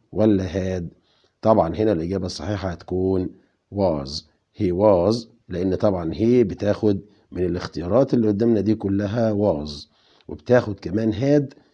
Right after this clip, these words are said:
بس had طبعا هنا ما تنفعش في الجملة دي. ندخل بعد كده على السؤال التالت وهو سؤال reorder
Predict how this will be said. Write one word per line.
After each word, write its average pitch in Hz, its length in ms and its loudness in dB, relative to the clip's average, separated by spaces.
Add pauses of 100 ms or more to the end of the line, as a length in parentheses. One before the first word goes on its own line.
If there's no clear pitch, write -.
(140)
بس 117 320 -2
had 107 200 2
طبعا 104 480 0
هنا 104 200 2
ما 90 80 -2
تنفعش 95 500 -6
في 92 340 -2
الجملة 90 380 -4
دي. 87 260 -8 (300)
ندخل 135 280 2
بعد 82 200 -6
كده 113 280 2
على 87 120 -2
السؤال 113 500 2
التالت 87 640 -4
وهو 101 380 2
سؤال 117 640 0 (640)
reorder 135 580 4